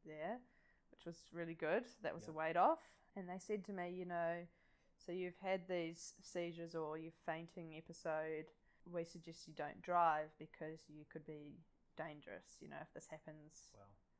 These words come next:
Speaker 1: while you're driving, you could crash and hurt someone."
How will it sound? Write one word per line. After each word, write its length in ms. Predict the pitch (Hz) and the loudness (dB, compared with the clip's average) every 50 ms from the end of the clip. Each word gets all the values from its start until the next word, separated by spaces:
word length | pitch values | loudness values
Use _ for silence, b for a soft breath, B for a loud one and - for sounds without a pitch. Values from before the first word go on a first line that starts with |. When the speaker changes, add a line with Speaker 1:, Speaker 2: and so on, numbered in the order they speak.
| _ - | _ 4
Speaker 1:
while 200 | 175 175 175 160 | 8 8 8 8
you're 140 | 160 160 | 6 0
driving, 580 | 160 - 180 175 175 180 180 170 165 156 156 156 | -4 0 2 4 4 4 4 2 -4 -12 -12 -14
you 80 | 151 151 - - | -16 -16 -18 -18
could 100 | - - | -20 -16
crash 440 | - - 156 147 151 156 - - | -8 -4 -4 -4 -4 -6 -8 -16
and 100 | - 147 147 - | -18 -18 -14 -10
hurt 220 | 151 - - - | -10 -10 -10 -8
someone." 400 | - 143 143 - - - - 180 | -10 -10 -8 -8 -10 -10 -10 -14